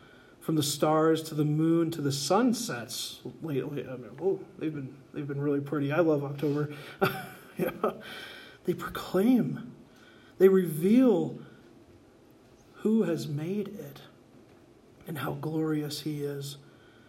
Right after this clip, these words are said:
You know, Paul in the book of Romans tells us what is. He tells us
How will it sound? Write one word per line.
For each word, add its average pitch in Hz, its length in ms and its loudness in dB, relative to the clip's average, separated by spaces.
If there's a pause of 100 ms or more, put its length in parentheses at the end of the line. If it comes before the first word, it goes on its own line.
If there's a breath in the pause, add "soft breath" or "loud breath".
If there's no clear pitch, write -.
(220 loud breath)
You 151 60 -2
know, 139 60 -6
Paul 175 340 8
in 170 80 6
the 165 60 2
book 165 220 4
of 156 100 0
Romans 175 460 2 (760 loud breath)
tells 175 280 4
us 180 180 2
what 180 160 4
is. 226 400 4 (1300)
He - 120 -10
tells 190 360 2
us 196 220 2